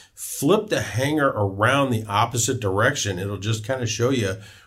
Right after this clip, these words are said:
what have you gone through. Do that for six months or so and see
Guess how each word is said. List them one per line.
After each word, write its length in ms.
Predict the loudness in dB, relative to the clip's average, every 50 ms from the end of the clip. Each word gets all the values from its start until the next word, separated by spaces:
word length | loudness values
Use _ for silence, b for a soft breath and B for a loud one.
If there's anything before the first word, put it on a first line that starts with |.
| B _
what 260 | -4 2 6 6 6 6
have 100 | 6 6
you 140 | 4 4
gone 240 | 4 4 4 4 4
through. 140 | 2 0 0
Do 180 | 0 0 0 2
that 280 | 2 2 2 2 0
for 120 | 0 0 2
six 340 | 2 2 2 2 2 0
months 300 | 2 4 4 4 2 0
or 60 | -2 -2
so 280 | 2 2 4 4 4
and 100 | 2 2
see 460 | 2 2 2 2 2 0 -4 -4 -6